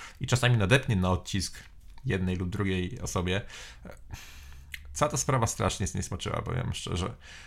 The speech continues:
I zacząłem się też zastanawiać, jak ja bym zareagował, gdyby tu mnie spotkała taka sytuacja. No, mam to szczęście, że żyję na końcu świata i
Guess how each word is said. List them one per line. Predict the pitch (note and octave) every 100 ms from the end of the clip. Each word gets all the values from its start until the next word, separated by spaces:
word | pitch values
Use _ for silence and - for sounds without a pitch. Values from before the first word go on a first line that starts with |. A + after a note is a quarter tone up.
| - -
I |
zacząłem | A2 E3+ F#3
się | -
też | D#3+
zastanawiać, | B2 - B2+ C3 C3+ C3+ A#2+ -
jak | A2 A#2+
ja | B2+
bym | B2+
zareagował, | G2+ G#2+ G2 F2+ F2+ F#2
gdyby | E2+ F#2+ E2+ F#2 F#2 F2 - -
tu |
mnie | G#2 A#2+
spotkała | - - F2+
taka | - -
sytuacja. | - - G2 F2+ - - A2+ A#2+
No, | A2+ G#2+ G#2+ - - - - - F#3
mam | F#3+ A2 A2+ - -
to | - G#2
szczęście, | - - G#2+ G#2+ - G#2 F#2+
że | F#2 F#2+ F#2+ F#2 -
żyję | F2+ G2
na | F#2
końcu | F#2 G2+ - -
świata | - A2 A2+ G#2 G2
i | F#2 F#2 F2+ F#2+ -